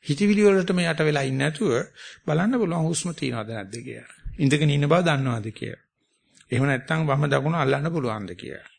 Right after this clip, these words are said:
එහෙම නැත්නම් අඩු ඉඳගෙන වම දකුණ නැත්නම් අඩු ගන්න ඉඳගෙන නෙමෙයි ඇවිදිනවා කියන එක දාලන්න පුළුවන්ද කියලා. ඒක මේ වේදනාවක් නැතුවම නෙමෙයි. ඇත්තටම ආශ්වාස ප්‍රශ්වාස කියන්නේ වේදනාවක් තමයි. පිම්බීම හැකිලිම කියන්නේ වේදනාවක්.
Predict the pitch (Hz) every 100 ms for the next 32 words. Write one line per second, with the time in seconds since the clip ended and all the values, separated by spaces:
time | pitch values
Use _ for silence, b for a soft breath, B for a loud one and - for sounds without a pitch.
0 | _ 143 127 127 147 123 131 143 123 127
1 | 131 - 127 135 131 135 123 151 127 131
2 | 147 165 117 135 139 123 117 - 139 156
3 | 156 143 139 131 127 131 170 143 139 135
4 | - 120 95 - - - B B B -
5 | 214 196 165 190 208 240 240 220 220 285
6 | 294 330 359 - 76 - _ _ _ _
7 | _ - 101 - 113 156 180 170 170 170
8 | 160 180 196 240 254 240 240 277 302 -
9 | 330 175 - _ _ b b b b b
10 | b _ 110 110 123 135 139 156 156 285
11 | 285 311 294 190 107 90 90